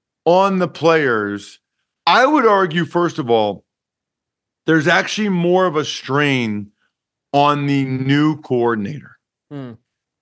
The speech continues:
Speaker 1: Because, and this was the, uh, the, the calculated risk, I guess, that I would say that Nick Sirianni took, switching from Desai to Matt Patricia, is that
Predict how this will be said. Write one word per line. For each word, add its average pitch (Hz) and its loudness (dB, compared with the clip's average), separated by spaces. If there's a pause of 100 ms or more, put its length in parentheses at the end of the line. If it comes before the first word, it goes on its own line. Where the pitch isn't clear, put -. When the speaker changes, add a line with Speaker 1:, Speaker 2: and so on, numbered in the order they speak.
(180)
Speaker 1:
Because, 156 0 (260)
and 147 0
this 196 2
was 175 0
the, 156 -2 (240)
uh, 110 -2 (400)
the, 127 0
the 117 -4
calculated 202 2
risk, 175 0
I 233 2
guess, 254 -4 (500)
that 165 6
I 180 4
would 190 0
say 196 2
that 185 0
Nick 180 -2
Sirianni 170 -2
took, 214 -2 (640)
switching 180 -2
from 165 -2
Desai 156 0 (580)
to 151 2 (800)
Matt 156 0
Patricia, 156 0
is 135 -4
that 156 0